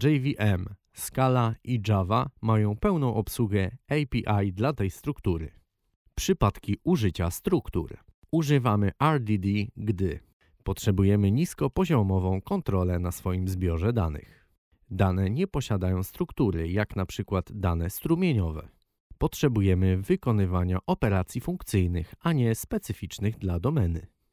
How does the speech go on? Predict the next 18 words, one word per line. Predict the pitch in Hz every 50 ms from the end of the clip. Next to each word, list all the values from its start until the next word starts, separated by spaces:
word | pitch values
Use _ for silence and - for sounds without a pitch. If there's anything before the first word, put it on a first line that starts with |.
| _ _ _ _ _ _
Nie | 170 202 220
potrzebujemy | - 175 - - - 107 95 101 98 95 90 87 92 101
struktury | - - - 208 - - - 95 87 85 80
kolumnowej. | - - 190 196 208 196 202 190 131 98 80 80 82 - - - _ _ _ _ _ _ _ _ _ _ _
Nie | - 107 101 98
potrzebujemy | - 131 123 - - 139 123 120 120 117 113 110 117 117
wykonać | 98 113 107 - 110 110 107 104 104 - -
optymalizacji | - - 196 - - 170 143 123 113 104 98 95 101 98 - - 104 90
danych | 87 90 90 92 104 139 143 - -
i | 117 123
operacji | 113 107 - 104 98 101 104 - - 107 104
zawartych | 95 90 87 85 90 98 101 95 - 98 95 - - -
w | 104
data | 113 92 95 - 156
frame | - - - 101 92 92 92 92 92 -
oraz | - 95 87 90 90 87 - -
data | 104 101 - 90 90 - 123
set. | 127 - - 98 78 - - - - _